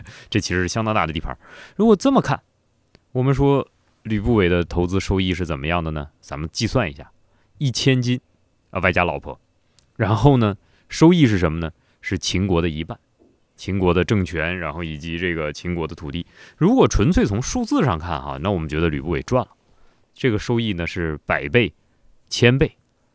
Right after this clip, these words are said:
但是实际上他损失的东西可就不是数字能衡量的了。在这笔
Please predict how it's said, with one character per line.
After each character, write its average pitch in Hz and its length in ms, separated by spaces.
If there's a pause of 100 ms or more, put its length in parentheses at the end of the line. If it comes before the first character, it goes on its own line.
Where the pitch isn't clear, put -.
(120)
但 202 100
是 170 100
实 170 300
际 285 160
上 214 100
他 139 120
损 85 280
失 143 140
的 214 80
东 104 160
西 87 120
可 - 220
就 110 140
不 98 320
是 175 240
数 208 300
字 202 140
能 92 140
衡 101 240
量 113 200
的 156 100
了。 - 140 (500)
在 151 180
这 160 280
笔 95 360